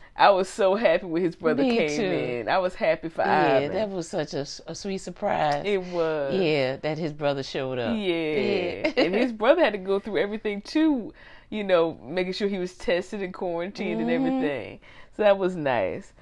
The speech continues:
Speaker 1: So, um, Ivan tells him that, you know, he's his best friend. And, you know, his brother said the same for him. And Ivan, his, Ivan and his brother meet together on the side. And his brother said that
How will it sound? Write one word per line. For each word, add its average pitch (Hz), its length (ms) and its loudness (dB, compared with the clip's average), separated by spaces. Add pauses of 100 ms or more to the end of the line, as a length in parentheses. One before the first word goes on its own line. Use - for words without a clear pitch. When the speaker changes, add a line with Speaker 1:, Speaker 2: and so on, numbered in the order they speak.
(440)
Speaker 1:
So, 185 640 4
um, 151 500 0 (1160)
Ivan 254 320 8
tells 214 340 2
him 190 140 -4
that, 165 200 4
you 226 80 -4
know, 233 140 0
he's 269 240 4
his 254 160 0
best 226 320 0
friend. 233 640 -6 (280)
And, 160 440 -4
you 202 100 -4
know, 190 100 0
his 208 160 0
brother 190 260 -4
said 175 200 -6
the 175 80 -6
same 170 360 -2 (160)
for 208 200 -2
him. 240 420 -2 (720)
And 185 220 0
Ivan, 247 240 4
his, 240 200 -2 (180)
Ivan 233 320 4
and 214 100 -4
his 185 120 -2
brother 165 360 0
meet 160 220 -2
together 151 360 0
on 147 120 -2
the 156 100 -4
side. 107 580 -2
And 170 160 -6
his 170 120 -4
brother 196 320 2
said 165 420 -4
that 135 280 4